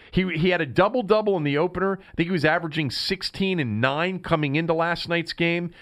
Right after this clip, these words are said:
He had twenty-three last night and five. Had twenty-three points last night. And then, uh, Bertans, their, the, the guy they got from S-, uh, San Antonio, continues to shoot lights out. Had twenty-one off the bench.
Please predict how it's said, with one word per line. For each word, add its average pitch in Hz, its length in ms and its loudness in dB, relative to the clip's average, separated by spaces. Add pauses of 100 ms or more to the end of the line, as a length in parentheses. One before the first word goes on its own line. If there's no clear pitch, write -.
(200)
He 220 120 0
had 262 160 -2
twenty-three 185 720 -2
last 190 340 -2
night 190 200 -2
and 147 100 -6
five. 175 560 2 (380)
Had 175 160 0
twenty-three 254 440 0
points 247 340 0
last 110 300 -2
night. 71 180 -6 (460)
And 165 180 4
then, 170 240 0
uh, 143 140 4
Bertans, 139 840 0
their, 139 260 2
the, 123 180 -2
the 123 100 0
guy 151 180 4
they 156 80 -2
got 139 240 0
from 123 120 -4
S-, - 200 -4
uh, 107 220 2
San 143 240 0
Antonio, 180 580 0 (280)
continues 226 580 2
to 151 100 -4
shoot 160 320 -4
lights 143 320 0
out. 110 180 2
Had 117 180 -2
twenty-one 165 440 0
off 123 160 -4
the 113 80 -2
bench. 95 300 -2